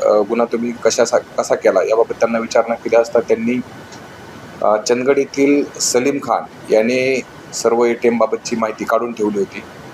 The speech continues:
तो देखील राजस्थान येथीलच आहे आणि त्यास मदत, अ,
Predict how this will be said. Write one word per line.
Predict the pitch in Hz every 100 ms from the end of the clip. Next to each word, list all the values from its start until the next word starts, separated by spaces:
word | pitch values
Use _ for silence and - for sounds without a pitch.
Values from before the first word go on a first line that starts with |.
| - - - - - - -
तो | 123
देखील | 135 131 147 151
राजस्थान | 139 123 127 - 127
येथीलच | 123 127 123 117
आहे | 98 107 - - -
आणि | 107 113 123 127 -
त्यास | 123 131 131 -
मदत, | 127 127 123 123 131 127 - - - -
अ, | 107 107 101 101